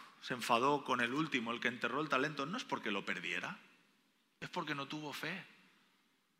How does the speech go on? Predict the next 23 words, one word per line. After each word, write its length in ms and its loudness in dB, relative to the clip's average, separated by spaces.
para 180 2
ponerlo 320 0
en 80 -4
práctica. 640 0
Al 160 4
amo 160 2
le 100 2
daba 220 4
igual 300 -4
si 120 -6
lo 140 -4
perdía 340 -4
o 60 -16
no. 160 -18
Lo 80 -2
que 40 -6
quería 360 2
es 60 -2
que 120 -4
esa 140 -2
persona 440 -6
lo 100 -6
hiciera. 420 -8